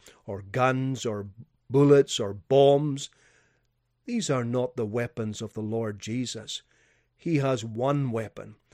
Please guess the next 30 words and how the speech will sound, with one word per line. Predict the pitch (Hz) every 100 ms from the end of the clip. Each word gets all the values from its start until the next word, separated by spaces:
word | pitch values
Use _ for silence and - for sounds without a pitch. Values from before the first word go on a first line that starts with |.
| _ _ _
and | 95 90
that | 113 139 135
weapon | 120 131 - 120 117
is | 117 110
the | 110
word | 101 110 127 135 131
of | 127 117
God, | - 113 110 101 - _ _ _
which | - 104
is | 110 -
quick | - 175 170 - -
and | 156 156 -
powerful | - 156 147 - 117 95 _ _ _
and | 107 98
sharper | - 143 139 - 131
than | 123 123 -
any | 131 135 117
two-edged | - 123 117 113 101 107
sword. | - - 113 104 104 - _ - _ _ _
And | 113 104
that | 135 190 190 - _ _ -
weapon | 120 180 143 131 143 - _ _
he | - 196
has | 117 113
given | 104 123 123 139
to | 147
the | 165
church, | 160 - 220 196 147 - - _ _ _ - _ _ _ _ _ _ _ _ -
the | 101
rod | 107 147 175 175